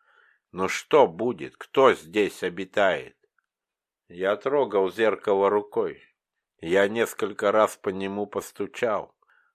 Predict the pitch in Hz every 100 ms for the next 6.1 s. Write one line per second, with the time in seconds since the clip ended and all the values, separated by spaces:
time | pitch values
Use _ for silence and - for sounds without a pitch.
0 | _ 76 78 78 107 101 98 87 - 107
1 | - 98 85 92 98 98 - - - 110
2 | 98 92 90 - 107 98 71 _ _ _
3 | _ _ _ 117 107 - 104 92 95 104
4 | - 101 101 95 107 98 110 98 - 98
5 | 98 92 92 - 98 85 95 98 85 -
6 | -